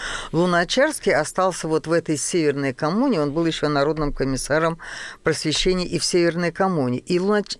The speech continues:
и Ленин его только, по-моему, в середине девятнадцатого года наконец заставил переехать в Москву. А так в основном в Москве заправлял наркоматом просвещения Михаил Николаевич Покровский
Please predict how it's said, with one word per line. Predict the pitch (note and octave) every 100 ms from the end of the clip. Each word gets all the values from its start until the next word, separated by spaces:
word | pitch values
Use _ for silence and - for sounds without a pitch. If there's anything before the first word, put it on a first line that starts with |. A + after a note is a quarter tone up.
| -
и | G3+
Ленин | F#3 G#3+ C4 G#3
его | F#3 F3+
только, | G#3+ G3+ G#3 G3 - - - - - - - - _ - E3+
по-моему, | F#3 F#3+ G3+ G3
в |
середине | - G3+ G3+ F3+ G3 F3
девятнадцатого | D#3+ E3+ F3+ F3 D#3+ - D#3 D#3+
года | G3 G#3
наконец | F#3 G3 A#3 B3 A3+ D#3
заставил | E3+ E3 F3+ D3 B2+
переехать | D3+ D#3 C#3+ - F#2+
в | -
Москву. | C#3 - - C2+ - - - -
А | - D#3
так | B3+ D#4+
в | G3
основном | E3 F3+ E3 F3+ G3+ F#3+
в |
Москве | D#3 E3 - A#3+ E4 -
заправлял | D#3 E3+ D#3 D#3 F3 A3+ C4
наркоматом | G3 E3+ - E3+ D#3 B2+ C#3+
просвещения | D3 C#3+ E3 E3 - B3 A3+ - - - -
Михаил | G3 B3 A#3
Николаевич | A3 G#3 G3+ G3 -
Покровский | - D#3+ E3+ C#3 B2+ - A#3 B3+